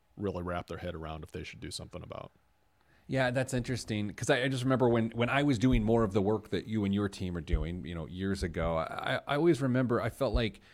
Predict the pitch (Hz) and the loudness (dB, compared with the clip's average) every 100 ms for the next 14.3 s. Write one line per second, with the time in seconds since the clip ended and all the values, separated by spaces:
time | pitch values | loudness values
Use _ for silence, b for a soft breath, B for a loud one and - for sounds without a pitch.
0 | B B B B - 147 139 160 - 180 | B B B B 0 2 4 2 0 -2
1 | 151 123 120 117 - 147 - - - 104 | 2 2 2 0 2 2 2 -4 0 2
2 | 113 - 123 110 113 113 B B B - | 2 -2 0 2 2 0 B B B -18
3 | - - - - 92 92 90 B B - | -14 -12 -12 -6 -2 -2 -6 B B -2
4 | 139 120 143 120 107 104 110 101 95 101 | 4 4 4 2 2 2 2 2 0 0
5 | 101 - 98 107 113 - B B B B | 0 0 0 2 0 -6 B B B B
6 | B 90 110 107 - - - 110 117 101 | B -4 0 0 -2 -8 -12 -6 -2 0
7 | 98 101 104 101 104 b b - 110 123 | -2 -2 -2 -2 -6 b b -14 0 0
8 | - - _ _ _ - - 165 165 143 | 0 -8 _ _ _ -10 0 2 4 4
9 | 135 127 143 120 113 113 113 113 104 110 | 2 0 0 0 2 4 4 4 2 0
10 | 104 101 95 92 113 - 98 - 123 104 | -2 -2 0 0 0 -2 -6 -6 -4 -4
11 | 98 - 139 120 101 - - 110 101 - | -4 -4 -2 -2 -4 -6 -2 0 0 -2
12 | 95 95 107 135 120 127 123 131 123 135 | -4 -4 -2 0 2 0 0 0 0 0
13 | 135 - 107 107 - 107 98 - 101 104 | -2 -4 -2 0 -2 -2 -4 -2 -2 -2
14 | 143 - | -4 -8